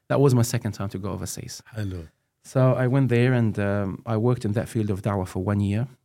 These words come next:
Speaker 1: courses of Islam to non-Muslims and teaching them Quran.
Speaker 2: In Saudi?
Speaker 1: In Saudi for one year.
Speaker 2: How was that experience?
Speaker 1: Was very good experience, but at, I still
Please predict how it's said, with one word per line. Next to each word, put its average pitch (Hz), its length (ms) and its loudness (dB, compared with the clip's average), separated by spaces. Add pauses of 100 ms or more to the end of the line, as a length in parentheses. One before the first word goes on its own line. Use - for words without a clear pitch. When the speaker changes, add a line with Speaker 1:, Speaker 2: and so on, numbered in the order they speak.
(540)
Speaker 1:
courses 101 340 -4
of 90 140 -6
Islam 104 380 -4
to - 120 -10
non-Muslims 101 520 -4
and 101 120 -6
teaching 98 320 -4
them 98 140 -2
Quran. 104 460 -6 (200)
Speaker 2:
In 120 140 6
Saudi? 85 400 0
Speaker 1:
In 113 60 2
Saudi 95 420 -2 (220)
for 110 160 -4
one 113 200 4
year. 117 280 2
Speaker 2:
How 127 80 6
was 113 120 4
that 123 100 6
experience? 87 580 -2 (360)
Speaker 1:
Was 143 200 4
very 180 200 6
good 185 140 4
experience, 170 480 4
but 139 200 2
at, 143 360 0
I 139 140 4
still 143 500 2